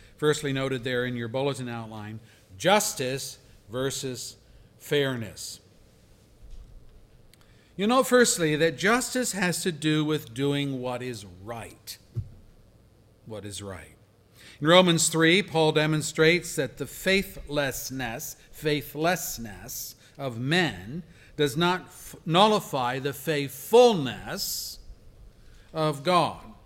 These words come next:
saying, "Let God be true and every man a liar, as it is written, so that you may be proved right when you speak and prevail when you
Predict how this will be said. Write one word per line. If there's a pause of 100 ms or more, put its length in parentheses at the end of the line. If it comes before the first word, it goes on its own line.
(120)
saying,
"Let
God
be
true (340)
and (100)
every
man
a
liar, (600)
as
it
is
written,
so
that
you
may
be
proved
right (340)
when
you
speak (280)
and
prevail
when
you